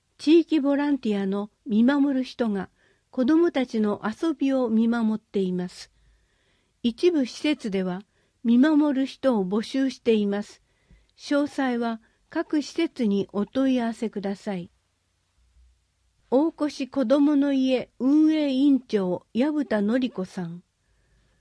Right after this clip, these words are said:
子どもの家の運営に携わり二十六年になります。遊びに来てくれる子どもが、「こんにちは」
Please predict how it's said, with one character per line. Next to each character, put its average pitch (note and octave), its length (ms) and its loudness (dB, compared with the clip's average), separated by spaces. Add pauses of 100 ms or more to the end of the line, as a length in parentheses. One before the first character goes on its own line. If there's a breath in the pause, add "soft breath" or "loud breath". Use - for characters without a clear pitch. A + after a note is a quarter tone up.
(440)
子 C4+ 180 -2
ど E4+ 140 2
も F4+ 160 4
の E4 180 4
家 D#4 240 4
の C4 180 2
運 C#4 280 2
営 C#4 140 0
に B3 180 -2
携 A3+ 480 -4
わ G3+ 80 -2
り F#3+ 240 -6
二 C#4+ 240 4
十 C4+ 240 0
六 A3 300 -2
年 D4 260 4
に G3 120 2
な F3+ 140 -2
り F3+ 120 -4
ま F3 160 -4
す。 - 220 -20 (720)
遊 C#4 280 -4
び C#4+ 140 2
に C4+ 160 2
来 - 120 -16
て D4 120 -2
く C4+ 160 -2
れ G#3+ 140 0
る F#3+ 80 -4
子 A3+ 160 -6
ど A3+ 160 0
も A3+ 160 0
が、 G#3+ 200 -6 (460)
「こ D4 180 2
ん E4+ 120 6
に E4+ 160 6
ち D4+ 200 0
は」 C#4+ 240 0